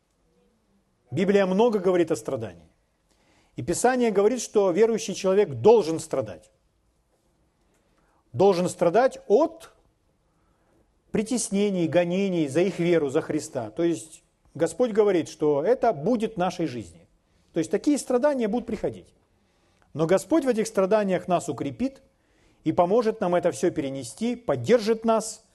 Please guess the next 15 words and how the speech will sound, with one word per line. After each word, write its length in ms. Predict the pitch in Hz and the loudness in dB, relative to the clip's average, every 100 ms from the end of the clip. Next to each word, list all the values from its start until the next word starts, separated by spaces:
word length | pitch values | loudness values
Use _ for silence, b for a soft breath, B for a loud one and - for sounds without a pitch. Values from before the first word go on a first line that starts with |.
| b b b | b b b
поможет 380 | 165 208 190 170 | 2 4 4 0
нам 140 | 170 | 0
это 180 | 165 160 | 2 0
все 200 | - 180 | 0 0
преодолеть. 640 | 147 139 143 185 247 - _ _ _ _ _ | 2 2 2 2 0 -6 _ _ _ _ _
Но 580 | 139 190 202 123 - _ _ _ _ _ | 0 4 4 2 -6 _ _ _ _ _
когда 280 | - 160 226 | -2 4 4
такие 280 | 208 196 214 | 4 0 -2
страдания 500 | - 208 202 180 165 | 0 2 2 2 0
присутствуют 440 | 180 180 202 160 | 0 -2 -4 -4
в 20 | 180 | 0
нашей 300 | 170 190 190 | 0 0 -2
жизни, 360 | 311 233 160 | -2 -2 -6
нам, 460 | 135 190 262 254 185 | -2 -2 -2 -6 -8
когда 420 | - 151 175 | -6 2 0